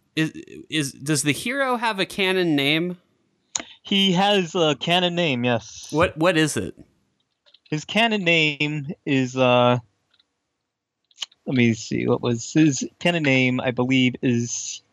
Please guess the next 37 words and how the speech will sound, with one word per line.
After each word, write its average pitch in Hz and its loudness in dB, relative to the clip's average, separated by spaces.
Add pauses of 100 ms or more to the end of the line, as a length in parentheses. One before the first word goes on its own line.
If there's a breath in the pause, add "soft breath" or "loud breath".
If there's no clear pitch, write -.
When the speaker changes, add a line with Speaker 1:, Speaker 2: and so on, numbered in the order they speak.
(440)
Speaker 2:
Yu 233 2 (1200)
<sighs> - -2
Naraku-, 151 0 (240)
what 165 2
is 110 0
it? 135 -2
Narukami, 156 2
I 160 2
think. 170 -2 (240 loud breath)
Yeah, 139 2
it's 131 -6
Yu 185 2
Narukami. 139 -2
That's 127 -4
his, 127 -10 (120)
that's 127 0
his 117 -6
canon 107 -4
name. - -16
Speaker 1:
'Cause 143 -2
usually 175 0
I, 160 0
I'm 196 0
the 160 2
unfun 127 2
kid 131 2
who, 135 -2
like, 120 0
when 123 2
he 113 2
starts 123 0
a 123 -2
Zelda 110 0
save, 120 0 (200)
I 120 0
write 110 0
Link 117 -2